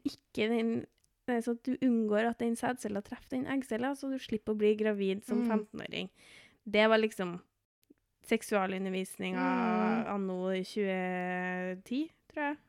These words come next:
Speaker 2: Var nok ikke noe annerledes
Speaker 1: Tusen og ni.
Speaker 2: når jeg var gjennom den, for
Speaker 1: Nei.
Speaker 2: å si det sånn.
Speaker 1: Den er jo generelt ganske dårlig. Det, det er jo ingen snakk om, eh, at, eh, seksualitet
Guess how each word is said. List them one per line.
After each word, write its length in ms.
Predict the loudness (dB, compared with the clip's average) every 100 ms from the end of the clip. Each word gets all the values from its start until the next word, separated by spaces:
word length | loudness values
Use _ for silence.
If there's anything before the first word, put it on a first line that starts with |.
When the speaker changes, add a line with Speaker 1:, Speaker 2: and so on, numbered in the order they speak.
| -6
Speaker 2:
Var 180 | -2 0
nok 140 | 0 -2
ikke 180 | -4
noe 160 | 0 0
annerledes 340 | 0 0 0 0
Speaker 1:
Tusen 80 |
og 80 | 0
ni. 60 | 0
Speaker 2:
når 140 | 0
jeg 240 | -2 -2 -2
var 140 | -2
gjennom 380 | -2 -2 -4 -4
den, 220 | -4 -6 -8 _
for 80 | -2
Speaker 1:
Nei. 180 | 2 4
Speaker 2:
å 40 | 4
si 160 | 4 2
det 140 | -2
sånn. 200 | -6 -6 -10 _ _ _ -2
Speaker 1:
Den 160 | 2 4
er 60 | 4
jo 80 | 2
generelt 520 | 2 2 4 2 0
ganske 260 | -2 -2
dårlig. 260 | 0 2 2
Det, 120 | 0 -2
det 160 | 0
er 80 | 2
jo 80 | 2
ingen 180 | 0 -2
snakk 440 | -4 -6 _ -4
om, 320 | 0 2 0 -2 _ _ _ _ _ _ -4
eh, 240 | 0 0 0
at, 420 | -4 -6 _ -2
eh, 640 | 2 2 2 0 -2 -4 -6
seksualitet 840 | -10 -6 -6 -4 -4 -2 -2 -4